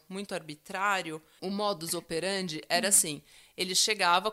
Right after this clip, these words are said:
Speaker 1: como a gente leu aqui o áudio do out-, do WhatsApp, que vazou, era assim: ele chegava numa moto,
Speaker 2: Hum.
Speaker 1: falava, "É um assalto"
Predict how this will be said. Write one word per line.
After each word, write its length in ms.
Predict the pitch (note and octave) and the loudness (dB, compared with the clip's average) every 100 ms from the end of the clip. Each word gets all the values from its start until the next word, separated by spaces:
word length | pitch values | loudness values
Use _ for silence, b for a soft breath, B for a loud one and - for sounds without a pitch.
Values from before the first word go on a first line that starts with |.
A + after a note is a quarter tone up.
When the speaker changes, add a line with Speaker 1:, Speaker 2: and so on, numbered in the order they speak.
| - | -4
Speaker 1:
como 200 | G#3 F#3+ | -4 -2
a 20 | |
gente 260 | F#3 G3 G#3 | -4 -4 -4
leu 280 | F#3+ F3+ F3+ | -2 -2 -2
aqui 200 | F3+ F#3 | -6 -6
o 140 | F3+ | 0
áudio 300 | E3+ E3 E3+ | 0 0 -6
do 100 | E3 | -6
out-, 320 | D#3+ D#3+ - - | -6 -6 -12 -12
do 160 | D#3+ | -8
WhatsApp, 720 | D#3 D3+ - F#3 G3+ G#3 - - B B B - | -4 -4 -4 -2 0 -2 -4 -8 B B B -14
que 100 | E3 | -8
vazou, 560 | D#3+ D#3 F#3+ A3+ G#3+ - | -6 -4 -2 -2 -2 -6
era 220 | - F3 | -4 -4
assim: 300 | G#3 - E3+ | -2 -4 -4
ele 120 | D#3+ E3 | -6 -4
chegava 460 | - F#3 E3+ D#3+ | -4 -2 -2 -2
numa 240 | E3+ F3+ A#3 | -6 -6 -6
moto, 580 | G3+ E3+ F3 - B3+ E4+ _ A#3 | -2 -2 -4 -6 -12 -12 _ -12
Speaker 2:
Hum. 380 | G#3+ G3 G#3 C4 | -12 -10 -12 -12
Speaker 1:
falava, 520 | - A3 G3+ F3 E3+ - | -2 2 2 2 -2 -2
"É 100 | G3+ | 0
um 100 | A3 | 0
assalto" 600 | A#3+ - F3+ F3 - E4 | 2 2 2 0 -6 -10